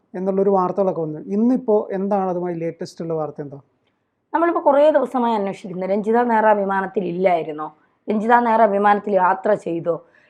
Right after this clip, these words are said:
Speaker 2: യാത്ര ചെയ്തെങ്കിൽ എന്തുകൊണ്ടാണ് അവരുടെ മൃതദേഹം കണ്ടെത്താൻ സാധിക്കാതെ പോകുന്നത്? ആ, ഇനി ഒൻപത് പേരുടെ മൃതദേഹം അല്ലേ
Speaker 1: അതെ,
Speaker 2: കണ്ട-,
Speaker 1: ഒൻപത് പേരാണ് തിരിച്ചറിയ-,
Speaker 2: തിരിച്ചറിയാനുള്ളത്. അപ്പൊ അത്രമാത്രം വലിയ രീതിയിൽ ചിലപ്പോൾ ചിന്നിച്ചിതറി കാണും മൃതദേഹം.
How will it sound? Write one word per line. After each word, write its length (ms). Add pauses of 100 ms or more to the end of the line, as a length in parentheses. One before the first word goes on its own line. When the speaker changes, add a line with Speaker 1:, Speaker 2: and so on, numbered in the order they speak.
Speaker 2:
യാത്ര 220
ചെയ്തെങ്കിൽ 480
എന്തുകൊണ്ടാണ് 480
അവരുടെ 240
മൃതദേഹം 460
കണ്ടെത്താൻ 420
സാധിക്കാതെ 600
പോകുന്നത്? 580 (460)
ആ, 140 (100)
ഇനി 120
ഒൻപത് 360
പേരുടെ 220
മൃതദേഹം 400
അല്ലേ 280 (140)
Speaker 1:
അതെ, 140
Speaker 2:
കണ്ട-, 180
Speaker 1:
ഒൻപത് 180
പേരാണ് 380
തിരിച്ചറിയ-, 340
Speaker 2:
തിരിച്ചറിയാനുള്ളത്. 840 (340)
അപ്പൊ 140
അത്രമാത്രം 1080 (520)
വലിയ 220
രീതിയിൽ 360
ചിലപ്പോൾ 400
ചിന്നിച്ചിതറി 720 (100)
കാണും 320
മൃതദേഹം. 500